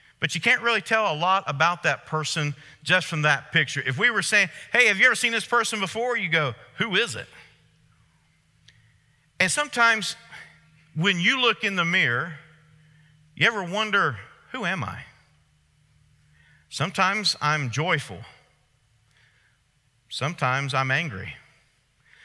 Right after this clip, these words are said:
Sometimes, man, the love of God just radiates through me. And other times, I'm just struggle to get through the day. Who am I? And, and you can go to other people, and we can have that conversation and go to people and say,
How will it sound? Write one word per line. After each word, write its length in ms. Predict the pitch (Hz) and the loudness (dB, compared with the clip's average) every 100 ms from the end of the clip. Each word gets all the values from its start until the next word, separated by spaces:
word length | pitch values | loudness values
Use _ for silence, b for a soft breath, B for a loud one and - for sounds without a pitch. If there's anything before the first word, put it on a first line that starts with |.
| b | b
Sometimes, 840 | - 220 247 214 196 202 220 170 | 0 0 0 2 4 4 0 0
man, 200 | 190 214 | 2 2
the 100 | 170 | 2
love 320 | 151 202 233 | 2 4 4
of 160 | 185 135 | 0 2
God 300 | 185 208 202 | 2 4 2
just 180 | 165 123 | -2 -2
radiates 580 | 135 226 214 202 190 | 2 2 2 0 0
through 240 | - 208 208 | -2 -2 -2
me. 120 | 165 | 0
And 80 | 131 | 2
other 200 | 196 214 | 2 0
times, 380 | - 185 202 180 | 0 2 2 0
I'm 200 | 165 214 | -2 0
just 240 | 190 170 - b b b b b b _ _ _ _ _ _ _ _ _ _ _ _ | 0 -2 -8 b b b b b b _ _ _ _ _ _ _ _ _ _ _ _
struggle 340 | - 170 185 | -4 -2 -2
to 60 | 151 | -2
get 120 | 160 | -4
through 100 | 170 | -4
the 100 | 151 | -6
day. 280 | 151 151 98 - _ _ _ _ _ - | -6 -6 -8 -16 _ _ _ _ _ -12
Who 120 | 135 | -6
am 160 | 117 113 | -6 -6
I? 140 | - - _ _ _ _ _ _ b b b b b b b b b | -10 -14 _ _ _ _ _ _ b b b b b b b b b
And, 220 | 190 202 208 | 0 0 2
and 140 | 196 | 0
you 80 | 220 | 2
can 140 | 240 220 | 0 2
go 140 | 226 | 2
to 100 | 220 | 4
other 200 | 220 220 | 2 0
people, 520 | 160 240 247 220 233 | 0 2 2 0 -2
and 160 | 185 175 | 0 0
we 100 | 226 | 0
can 160 | 202 | 0
have 220 | 175 214 214 | 2 2 4
that 160 | 214 | 2
conversation 640 | 220 208 185 214 214 - | 2 0 2 0 0 -2
and 80 | 185 | 0
go 80 | 190 | 0
to 60 | 196 | 0
people 340 | 214 220 233 | -2 -2 -2
and 80 | 202 | 0
say, 140 | 214 | 0